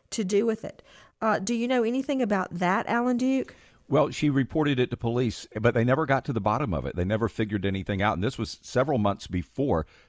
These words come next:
Speaker 2: she disappeared. Now, uh, um, I should add, Mason City Police did investigate this Tony Jackson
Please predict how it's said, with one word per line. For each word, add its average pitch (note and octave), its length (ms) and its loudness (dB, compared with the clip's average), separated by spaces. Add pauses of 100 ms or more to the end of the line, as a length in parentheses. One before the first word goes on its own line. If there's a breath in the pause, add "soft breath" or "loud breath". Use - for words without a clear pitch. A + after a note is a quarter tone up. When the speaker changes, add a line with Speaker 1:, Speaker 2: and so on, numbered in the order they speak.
Speaker 2:
she - 320 -4
disappeared. G2 920 -4 (420 loud breath)
Now, A#2 380 2 (180)
uh, G2 300 2 (380)
um, A2+ 160 -2
I A#2+ 120 4
should C#3 200 4
add, F#3 180 2
Mason D#3 340 0
City D3+ 240 0
Police C#3+ 320 0
did D#3+ 160 4
investigate A#2+ 580 2
this F2 140 -4
Tony F2+ 220 0
Jackson F#2+ 560 -2